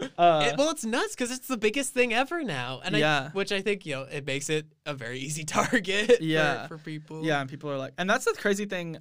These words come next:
Speaker 1: Um, I will say, not to be a Debbie Downer, but as much as, 'cause I'm not one of these guys that goes, "Oh my God, I hate Marvel. It's all the same,"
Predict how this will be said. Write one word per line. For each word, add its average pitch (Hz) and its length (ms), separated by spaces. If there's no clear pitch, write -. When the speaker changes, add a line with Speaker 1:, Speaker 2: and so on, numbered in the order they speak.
Speaker 1:
Um, 143 480
I 165 100
will 208 180
say, 135 320
not 185 220
to 202 100
be 160 400
a 151 100
Debbie 143 300
Downer, 131 460
but 175 420
as 170 160
much 202 280
as, 185 240
'cause 202 140
I'm 254 160
not 269 140
one 214 100
of 190 40
these 175 140
guys 156 260
that 151 80
goes, 143 320
"Oh 170 120
my 147 160
God, 135 260
I 131 80
hate 143 200
Marvel. 131 420
It's 131 120
all 139 100
the 139 80
same," 131 360